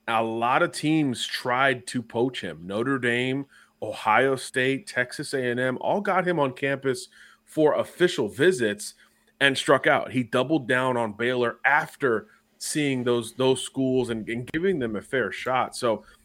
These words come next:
I think it also tells you a lot about Novosad's belief in Stein going into this thing and obviously the, the rapport that they have built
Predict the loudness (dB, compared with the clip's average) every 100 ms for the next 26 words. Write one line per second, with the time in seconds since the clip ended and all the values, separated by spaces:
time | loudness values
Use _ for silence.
0 | -8 -6 -4 2 2 0 -2 0 0 0
1 | 0 2 2 0 -4 0 4 4 4 -4
2 | -2 -2 -4 -6 -6 -6 -8 -10 -18 _
3 | -10 -10 -10 -8 -2 0 0 0 -2 -8
4 | _ _ -2 2 2 2 -2 -2 -6 -8
5 | -6 -4 -2 -2 -4 -8 -6 -4 -6 -6
6 | -8 -6 -8 -6 -4 -2 -4 -6 -4 -4
7 | -6 -4 -4 -4